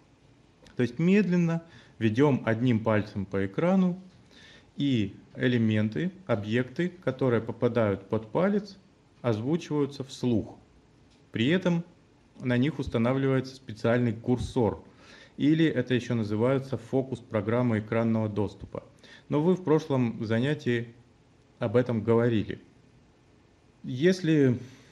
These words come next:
немножко поговорить о том, как выполнять жесты. В идеале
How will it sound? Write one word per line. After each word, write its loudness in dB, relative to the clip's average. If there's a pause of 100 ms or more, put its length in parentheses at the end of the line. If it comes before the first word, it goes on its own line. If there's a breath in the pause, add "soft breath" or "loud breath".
немножко 4
поговорить 2
о -2
том, 0
как 2
выполнять 2 (320)
жесты. -4 (800)
В -2
идеале 4